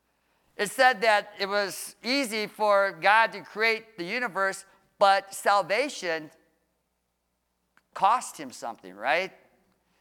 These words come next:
It cost him the, the bloodshed of his son when he sent his son to die on the cross for us. Amen. Sometimes when we compare ourselves to God, we do feel small.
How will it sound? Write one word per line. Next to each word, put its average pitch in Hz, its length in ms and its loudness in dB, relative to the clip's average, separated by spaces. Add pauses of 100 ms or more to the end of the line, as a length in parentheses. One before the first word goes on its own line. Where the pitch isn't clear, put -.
(120)
It 151 120 -12
cost 185 380 -2
him 165 160 -8
the, 156 60 -8
the 127 280 -8
bloodshed 127 1000 -4 (180)
of 135 160 -8
his 131 140 -12
son 135 500 -8 (280)
when 135 120 -8
he 143 100 -4
sent 156 280 -4
his 131 120 -8
son 135 480 -2 (420)
to 127 120 -8
die 139 320 4
on 131 100 -4
the 120 80 -8
cross 127 500 0
for 123 340 -4
us. - 360 -10 (280)
Amen. 226 180 -20 (1200)
Sometimes 175 640 2
when 160 100 -8
we 160 140 -6
compare 160 800 -2 (140)
ourselves 139 800 -2
to 127 360 -10 (240)
God, 131 400 0 (1300)
we 139 140 -8
do 170 220 -6
feel 110 240 -12
small. 87 500 -16